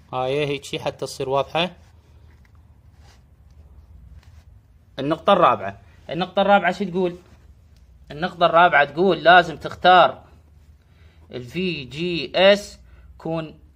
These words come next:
أكبر منين؟ من ال في جي اس on. زين، ال في جي اس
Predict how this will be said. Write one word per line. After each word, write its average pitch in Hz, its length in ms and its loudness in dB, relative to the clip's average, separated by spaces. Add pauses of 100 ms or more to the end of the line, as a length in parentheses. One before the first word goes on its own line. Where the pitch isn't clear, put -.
أكبر 247 540 4 (100)
منين؟ 190 640 -2
من 156 180 -10
ال 147 180 -10
في 160 420 -6
جي 151 680 -10
اس 208 500 0 (420)
on. 127 180 0 (920)
زين، 143 320 -10
ال 131 200 -12
في 180 440 -4 (540)
جي 160 640 -8
اس - 540 2